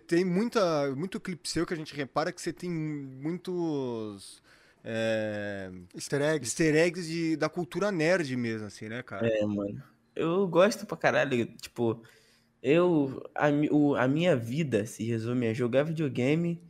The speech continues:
Speaker 3: e fazer música, velho, tá ligado?
Speaker 2: Perfeito.
Speaker 3: Então, tipo, toda, todas as, todas as coisas que tiver,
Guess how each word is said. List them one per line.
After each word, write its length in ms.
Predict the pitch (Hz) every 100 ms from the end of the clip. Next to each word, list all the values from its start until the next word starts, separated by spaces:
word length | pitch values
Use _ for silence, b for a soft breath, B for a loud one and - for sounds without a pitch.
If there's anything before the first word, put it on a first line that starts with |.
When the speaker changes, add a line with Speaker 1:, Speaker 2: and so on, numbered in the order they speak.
| b b _
Speaker 3:
e 60 | 143
fazer 340 | - 143 147
música, 480 | 147 131 131 131 104
velho, 240 | 104 - - _ -
tá 100 | 123
ligado? 400 | 113 113 117 120 -
Speaker 2:
Perfeito. 540 | - 151 - 156 131 131
Speaker 3:
Então, 0 |
tipo, 360 | - - 127 - _
toda, 340 | 151 175 185
todas 300 | 151 190 214
as, 120 | 214 175 143 -
todas 240 | 170 226
as 120 | 196
coisas 240 | - 170 170
que 140 | 165
tiver, 600 | - 156 127 117 101 -